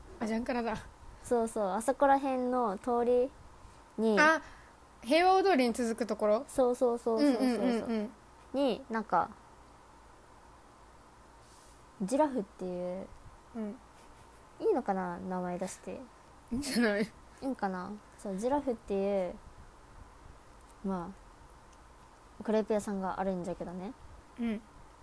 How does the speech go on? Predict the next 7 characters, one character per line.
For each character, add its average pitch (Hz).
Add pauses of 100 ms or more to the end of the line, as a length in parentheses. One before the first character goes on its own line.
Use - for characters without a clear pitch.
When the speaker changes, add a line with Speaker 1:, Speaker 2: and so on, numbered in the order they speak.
(500)
Speaker 2:
そ -
れ 220
が、 233 (1900)
あ、 -
ま 320
あ -
ね、 294